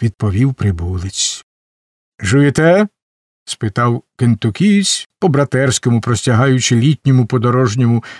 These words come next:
частку свого тютюну. "Ні, дякую, мені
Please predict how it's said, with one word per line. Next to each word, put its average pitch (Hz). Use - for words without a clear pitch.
частку 127
свого 123
тютюну. 117
"Ні, 160
дякую, 104
мені 127